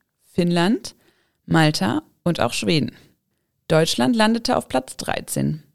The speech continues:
Den letzten Platz belegte Indien direkt nach Vietnam,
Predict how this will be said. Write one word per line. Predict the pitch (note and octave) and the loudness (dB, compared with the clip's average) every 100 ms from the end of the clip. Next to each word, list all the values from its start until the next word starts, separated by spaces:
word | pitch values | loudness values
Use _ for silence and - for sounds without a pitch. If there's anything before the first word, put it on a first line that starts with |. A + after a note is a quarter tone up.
| _ _ _ _ _ - | _ _ _ _ _ 0
Den | F#3+ | 2
letzten | G3+ - - A#3 | 2 0 0 0
Platz | - F#3+ - - | 2 -2 -2 -2
belegte | G#3 G3 G3+ G#3+ | 0 2 0 -2
Indien | G3 G3 F3 D3 D3 - | 2 4 4 2 0 -2
direkt | E3+ G3 - | -2 -2 0
nach | F3+ F3+ | 0 0
Vietnam, | D#3+ D#3 E3 D#3+ G3+ | -2 -2 0 2 2